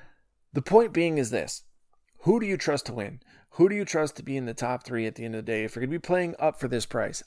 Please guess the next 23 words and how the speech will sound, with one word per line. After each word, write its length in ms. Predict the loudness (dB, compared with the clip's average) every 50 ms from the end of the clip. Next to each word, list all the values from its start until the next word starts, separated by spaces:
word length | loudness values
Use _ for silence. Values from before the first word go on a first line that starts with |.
| -14 -6 -2
I 220 | 2 2 2 2
do 160 | 2 0 -4
not 400 | -4 -2 -2 0 0 -2 -4 -6
personally 460 | -6 -6 -6 -6 -6 -6 -6 -8 -8 -10
trust 380 | -8 -2 0 0 0 0 -2 -8
DeChambeau. 640 | -12 -10 -8 -6 -6 -6 -6 -4 -4 -4 -6 -6 -10 -18 -20 -20 -20 -20 -20 -20 _ -6
Um, 420 | -4 -2 -2 -2 -2 -4 -8 -12 _ _ _ _ -6
and 120 | -4 -2 -2
the 60 | 0
reason 260 | 0 0 0 0 0
being 260 | 0 0 0 0 -2
is 80 | -2 0
that 140 | 0 0 0
when 140 | 0 -2
we 80 | -2 -2
saw 220 | 0 0 0 0
him 80 | 0 -2
at 80 | -4 -6
the 60 | -4
Masters, 720 | -2 0 0 -2 -2 -4 -4 -4 -4 -4 -4 -8 -12 -16 _ _
yes, 500 | -8 0 2 2 2 2 0 -4 -10 -12 -14 -20 _ _ _
driver's 380 | -4 -2 0 0 -2 -4 -8 -8
course, 500 | -6 -4 -2 -2 -2 -2 -4 -8 -12